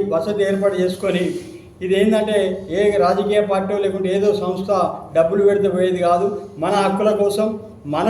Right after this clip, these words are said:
కోసం, మన లాభం కోసం. అది ఎవరేమన్నా మరి హైదరాబాద్ రావాల్సిన పరిస్థితి ఉంది కాబట్టి ప్రతి తెలంగాణ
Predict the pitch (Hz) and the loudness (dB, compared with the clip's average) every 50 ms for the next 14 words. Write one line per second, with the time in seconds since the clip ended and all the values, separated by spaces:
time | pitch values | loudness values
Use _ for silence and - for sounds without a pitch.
0 | 220 214 220 220 220 226 226 220 196 190 190 196 190 185 190 202 220 247 240 233 | 2 2 2 2 2 2 0 0 0 -2 -2 -2 0 2 2 4 4 4 2 4
1 | 240 226 208 - 220 226 208 170 - - - - - - - - - - - - | 2 2 4 4 2 2 0 -2 -4 -6 -10 -14 -18 -18 -20 -20 -20 -20 -20 -20
2 | - - - - - - 160 175 185 180 170 175 185 214 214 214 214 214 208 202 | -20 -20 -20 -20 -12 -6 -2 0 2 2 2 2 2 2 4 4 4 4 4 2
3 | 208 208 196 180 160 - - - - - 170 175 170 - 170 180 185 202 214 208 | 2 0 0 0 -2 -4 -6 -12 -12 -8 -2 0 2 2 2 2 2 4 4 4
4 | 208 202 190 180 185 190 190 190 190 180 185 185 185 175 - - - - - - | 4 4 2 2 2 2 0 0 -2 -4 -4 -4 -4 -4 -4 -6 -12 -14 -8 -6
5 | 175 175 175 - 202 196 190 185 185 185 202 202 202 196 196 185 185 190 190 175 | -4 -4 -4 -4 -6 -4 -2 -2 0 2 4 4 4 4 4 2 0 0 -2 -2
6 | 156 156 - - - - 175 196 196 196 196 220 233 208 - - - - - 175 | -2 -4 -8 -12 -10 0 0 0 2 0 -2 -2 -2 -2 -2 -4 -8 -4 -4 -2
7 | 196 202 202 202 202 202 202 | -2 -2 -2 0 0 0 2